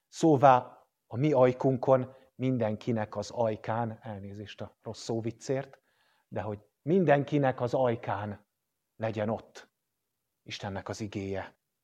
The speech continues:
mert ez tesz bennünket egyházzá. Ezért imádkozzunk. Urunk Istenünk, köszönjük azt, hogy igédet adtad a számunkra,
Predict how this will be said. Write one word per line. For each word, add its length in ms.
mert 240
ez 260
tesz 180
bennünket 460
egyházzá. 600
Ezért 380
imádkozzunk. 680
Urunk 260
Istenünk, 320
köszönjük 420
azt, 160
hogy 120
igédet 420
adtad 260
a 60
számunkra, 760